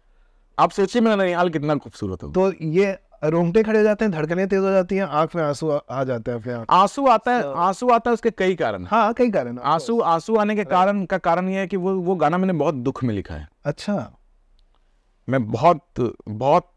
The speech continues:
Speaker 1: दुख में था उस गाने को लिखते समय। और मैं बताऊंगा कि छठ, छठी मैया बुलाए लिखने के बाद अभी तक मैं छठ घाट पे नहीं गया हूँ।
Speaker 2: क्यों? क्यों दुख में क्यों थे?
Speaker 1: दुख में था इसलिए कि छठ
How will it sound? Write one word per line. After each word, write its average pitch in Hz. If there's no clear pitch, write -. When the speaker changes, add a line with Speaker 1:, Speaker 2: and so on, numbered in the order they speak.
Speaker 1:
दुख 120
में 107
था 95
उस 92
गाने 90
को 87
लिखते -
समय। -
और 170
मैं 190
बताऊंगा 185
कि 196
छठ, 175
छठी 160
मैया 196
बुलाए 165
लिखने 170
के 165
बाद 160
अभी 139
तक 165
मैं 165
छठ 147
घाट 127
पे 127
नहीं 101
गया 82
हूँ। 80
Speaker 2:
क्यों? 285
क्यों 254
दुख 233
में 269
क्यों 135
थे? 113
Speaker 1:
दुख 170
में 220
था 214
इसलिए 208
कि 208
छठ 185